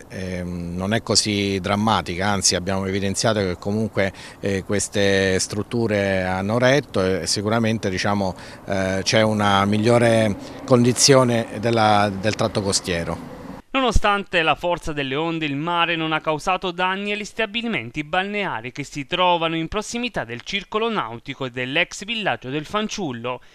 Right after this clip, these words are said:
Speaker 2: I tecnici comunali hanno anche evidenziato un avanzamento della linea di battigia, con conseguente spostamento di una certa quantità di sabbia dalla riva.
Speaker 1: Dobbiamo terminare alcuni tratti con le barriere soffolte,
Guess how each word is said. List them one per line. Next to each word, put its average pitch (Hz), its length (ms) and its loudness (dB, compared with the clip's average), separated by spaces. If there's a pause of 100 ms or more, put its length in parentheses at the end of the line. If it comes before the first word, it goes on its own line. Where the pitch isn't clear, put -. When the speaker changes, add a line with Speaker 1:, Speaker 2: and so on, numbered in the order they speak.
(260)
Speaker 2:
I 247 160 -2
tecnici 214 560 -4
comunali 156 680 0
hanno 156 280 -2
anche 156 300 -2
evidenziato 139 800 -2
un 165 80 -2
avanzamento 156 720 -4
della 156 220 -2
linea 196 260 -6
di 196 160 -8
battigia, 156 680 -4 (260)
con 254 200 -2
conseguente 190 720 -2
spostamento 185 760 -4
di 120 100 -10
una 123 120 -4
certa 170 380 -2
quantità 208 580 -6
di 180 140 -8
sabbia 113 440 -8
dalla 143 240 0
riva. 123 520 -6 (100)
Speaker 1:
Dobbiamo 98 520 -2
terminare 104 500 0
alcuni 101 360 -2
tratti 98 680 2
con 95 140 -4
le 95 180 -2
barriere 95 360 0
soffolte, 131 680 2